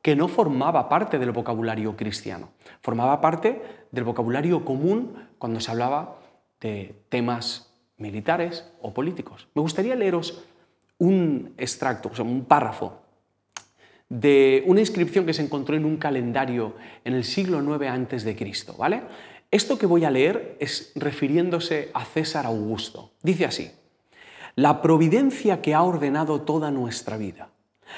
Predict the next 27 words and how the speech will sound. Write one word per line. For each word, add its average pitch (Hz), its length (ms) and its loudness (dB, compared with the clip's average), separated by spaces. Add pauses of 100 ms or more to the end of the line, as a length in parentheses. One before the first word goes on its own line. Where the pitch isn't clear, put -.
(120)
ha 175 140 8
ordenado 190 520 6
la 160 140 2
consumación 147 800 0
más 185 220 0
perfecta 165 640 -4
para 117 180 -4
la 117 120 -2
vida 147 220 -2
humana, 120 540 -6 (400)
dándole 190 540 6
a 127 60 0
César 175 380 0
Augusto, 123 680 -4 (280)
enviándole, 156 920 4 (240)
por 143 120 4
así 143 200 2
decirlo, 127 800 0
un 202 160 4
salvador 147 580 0
para 123 180 -4
nosotros - 680 -8 (180)
y 160 100 4
los 123 200 0
que 117 120 -4
nos 107 160 -4
suceden, 98 460 -6